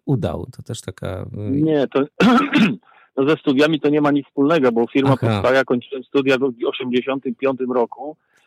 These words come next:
Speaker 2: a firma powstała w dziewięćdziesiątym pierwszym. Także to było grubo po moich studiach. Kolega był też zaraz po studiach, on jest, y, pięć lat młodszy ode mnie. W każdym razie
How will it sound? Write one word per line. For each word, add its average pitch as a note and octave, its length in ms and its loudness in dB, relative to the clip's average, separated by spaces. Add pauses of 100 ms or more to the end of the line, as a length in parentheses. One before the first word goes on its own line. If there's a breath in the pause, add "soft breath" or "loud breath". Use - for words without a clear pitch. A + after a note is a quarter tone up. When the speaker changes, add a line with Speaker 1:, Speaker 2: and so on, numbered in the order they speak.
(160)
Speaker 2:
a A2+ 80 -4
firma C3+ 300 -2
powstała B2+ 460 0
w A#2+ 40 -12
dziewięćdziesiątym B2+ 580 -2
pierwszym. B2 460 -2
Także G#2+ 240 -12
to A#2+ 120 -6
było B2+ 200 0
grubo C3+ 280 0
po B2 140 0
moich B2+ 260 -2
studiach. A2 420 -2
Kolega B2 400 0
był A#2+ 160 -6
też C3+ 160 2 (400)
zaraz A#2+ 300 0
po A#2+ 120 -4
studiach, A#2+ 560 -2 (440)
on A2+ 280 -6
jest, A2 160 -10 (600)
y, G2+ 60 -10
pięć A#2 220 -6
lat A2+ 180 -4
młodszy A2+ 320 -8
ode G#2 160 -10
mnie. A2+ 260 -14 (800 soft breath)
W - 60 -20
każdym C#3+ 340 2
razie C#3+ 380 4